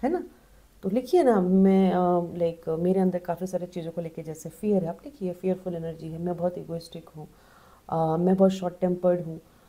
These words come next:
and जो भी आपको लगता है, ठीक है। Once you know कि ये सारी, अ, कमियां आपके अंदर है, then आप उस पर फिर काम करना शुरू करिए, ठीक है, कि अगर मुझे गुस्सा बहुत ज़्यादा आता है तो मुझे गुस्सा कम करना है,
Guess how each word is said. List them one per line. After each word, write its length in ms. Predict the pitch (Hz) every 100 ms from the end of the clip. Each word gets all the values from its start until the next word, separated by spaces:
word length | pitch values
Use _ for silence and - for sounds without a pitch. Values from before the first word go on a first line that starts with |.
| _ _
and 520 | - 160 165 170 175 175
जो 160 | 190 269
भी 100 | 320
आपको 280 | 311 - 226
लगता 320 | 190 185 185
है, 220 | 165 160 - _ -
ठीक 180 | 190 233
है। 240 | 320 _ _ _ _ _ _ _ - - - 175
Once 260 | 208 240 233
you 100 | 285
know 280 | 240 240 240
कि 60 |
ये 120 | 262 262
सारी, 580 | 220 196 226 233 233 - -
अ, 220 | - 180
कमियां 400 | 180 196 220 226
आपके 260 | 208 - 208
अंदर 300 | 175 170 160
है, 220 | 143 143 _ _ _ _ 175
then 120 | 202
आप 160 | 214 214
उस 140 | 196
पर 80 | 202
फिर 180 | 196 233
काम 320 | 202 180 196
करना 280 | 190 180 165
शुरू 260 | - 143
करिए, 380 | 139 151 - - - _ _ -
ठीक 200 | 170 233
है, 100 | 240 - - _ _
कि 60 | -
अगर 200 | 180 185
मुझे 220 | 190 190
गुस्सा 280 | 190 - 208
बहुत 220 | 185 185
ज़्यादा 300 | 180 170 175
आता 160 | 170 180
है 60 |
तो 120 | 180 190
मुझे 180 | 190
गुस्सा 280 | 180 - -
कम 200 | 185 160
करना 320 | 147 143 143
है, 80 | 160